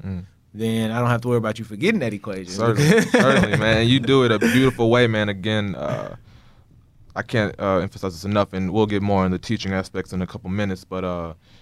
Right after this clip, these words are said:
Speaker 1: yeah, the way you were able to do that, so it was, it was beautiful, man, and I really appreciate being a student of yours. Obviously, I wanted you to be on this podcast because,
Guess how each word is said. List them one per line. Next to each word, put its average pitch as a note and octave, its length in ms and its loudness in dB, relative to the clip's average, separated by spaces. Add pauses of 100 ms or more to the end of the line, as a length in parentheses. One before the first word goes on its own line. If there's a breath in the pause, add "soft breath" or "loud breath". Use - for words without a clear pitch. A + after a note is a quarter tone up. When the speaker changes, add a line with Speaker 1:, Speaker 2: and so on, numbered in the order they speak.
(140 soft breath)
Speaker 1:
yeah, A#2 240 4
the G2 140 0
way A2+ 180 4
you G#2+ 220 2
were G#2 100 4
able F#2+ 220 0
to F#2+ 200 -8
do G2 220 2
that, G2 160 4
so F2+ 420 0
it F2+ 100 -10
was, F2+ 200 -8
it D2+ 120 -10
was F2 140 -10
beautiful, A2 380 2
man, F#2 220 0
and E2 160 -4
I E2 200 2
really F#2 360 0
appreciate F#2 480 0
being F#2 120 -2
a F2+ 40 -2
student G2 280 -6
of F#2 60 -4
yours. F#2+ 400 2 (420 loud breath)
Obviously, G2 380 2
I F#2 40 6
wanted G2 280 0
you F#2+ 60 -8
to - 20 -10
be F#2+ 80 -4
on F#2 60 0
this F2+ 100 -4
podcast F#2+ 480 0
because, F2+ 560 -6